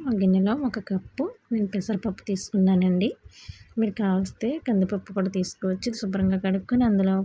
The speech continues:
ఫుల్గా వాటర్ వేసుకొని అందులో పచ్చిమిర్చి, నాలుగు పచ్చిమిర్చి, ఐదు పచ్చిమిర్చి వేసుకున్నానండి. అలాగే ఒక చిన్న ఉల్లిపాయ పొడవుగా కోసుకొని వేసుకున్నానండి. అలాగే పొయ్యి మీద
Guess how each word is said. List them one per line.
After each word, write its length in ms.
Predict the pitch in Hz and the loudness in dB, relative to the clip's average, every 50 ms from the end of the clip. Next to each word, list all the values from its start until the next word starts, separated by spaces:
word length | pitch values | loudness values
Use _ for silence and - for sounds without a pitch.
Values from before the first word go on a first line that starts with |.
| 190 - - | -4 -8 -8
ఫుల్గా 360 | - 208 202 196 190 202 214 | -4 -2 0 0 0 0 0
వాటర్ 340 | 214 208 190 185 185 196 196 190 | 0 0 0 0 0 -2 -2 -2
వేసుకొని 400 | 185 185 185 - - 196 208 226 | -2 -4 -4 -4 -2 0 0 2
అందులో 220 | 214 196 190 190 190 - | 2 2 0 0 -2 -4
పచ్చిమిర్చి, 500 | 214 190 - - 208 202 214 - - 233 | -6 -8 -6 -4 -4 -4 -4 -4 -2 -2
నాలుగు 340 | 220 208 202 196 190 196 190 190 | 0 0 0 0 0 0 -2 -2
పచ్చిమిర్చి, 500 | - 185 - - - 208 208 196 - 233 | -4 -4 -6 -6 -4 -4 -4 -4 -4 -2
ఐదు 180 | 214 196 190 190 - | -2 -2 -2 -4 -6
పచ్చిమిర్చి 400 | 190 196 - - 196 190 190 - 185 | -10 -10 -6 -6 -6 -6 -4 -4 -4
వేసుకున్నానండి. 680 | 185 190 - - 190 190 185 185 180 185 185 185 220 302 - - - - - - - - - - _ _ _ _ _ - | -4 -4 -4 -2 0 0 2 2 0 0 0 -2 -2 -4 -6 -8 -8 -8 -8 -10 -16 -16 -18 -20 _ _ _ _ _ -8
అలాగే 340 | 240 220 202 208 196 214 254 | -4 -2 -2 0 0 0 0
ఒక 160 | 285 269 - 247 - | -2 -4 -6 -6 -4
చిన్న 340 | - 240 226 220 220 214 208 | -2 0 0 2 2 0 -2
ఉల్లిపాయ 360 | 196 202 202 190 - 233 277 392 - - - - _ _ _ _ | -2 -4 -4 -4 -2 -2 -2 -2 -6 -10 -16 -18 _ _ _ _
పొడవుగా 480 | - - 220 196 202 196 196 202 208 202 - | -6 -2 0 0 2 2 0 0 -2 -4 -4
కోసుకొని 460 | - 196 190 - - - 202 208 254 359 | -4 -2 -2 -2 -2 -2 0 0 0 2
వేసుకున్నానండి. 880 | 349 262 202 190 - - - 196 185 185 190 185 190 190 185 180 220 349 539 - - _ - - _ _ _ _ - - - - - - - - - - - _ _ _ _ _ _ _ - | 0 0 0 -2 -4 -2 0 2 2 4 4 4 4 4 4 2 2 0 -2 -6 -12 _ -20 -20 _ _ _ _ -16 -14 -14 -12 -12 -12 -12 -14 -16 -20 -20 _ _ _ _ _ _ _ -10
అలాగే 280 | 269 226 208 214 214 | -4 -2 0 0 0
పొయ్యి 220 | 233 - 254 214 196 | 0 0 2 2 4
మీద 180 | 196 202 202 | 2 2 0